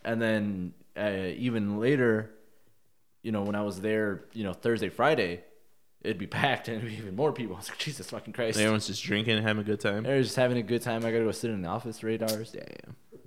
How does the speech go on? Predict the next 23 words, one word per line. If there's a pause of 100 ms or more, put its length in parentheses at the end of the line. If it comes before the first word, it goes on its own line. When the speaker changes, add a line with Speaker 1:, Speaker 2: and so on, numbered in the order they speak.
Speaker 2:
No
tie. (300)
Speaker 1:
No
tie. (480)
No,
Speaker 2:
Fucked
Speaker 1:
actually
Speaker 2:
up.
Speaker 1:
tie. (340)
Speaker 2:
Oh,
Speaker 1:
All
Speaker 2:
yeah,
Speaker 1:
tie.
Speaker 2:
yeah,
that's
what
I
meant.
Speaker 1:
Yeah.
Speaker 2:
Yeah,
tie. (560)
Speaker 1:
All
tie.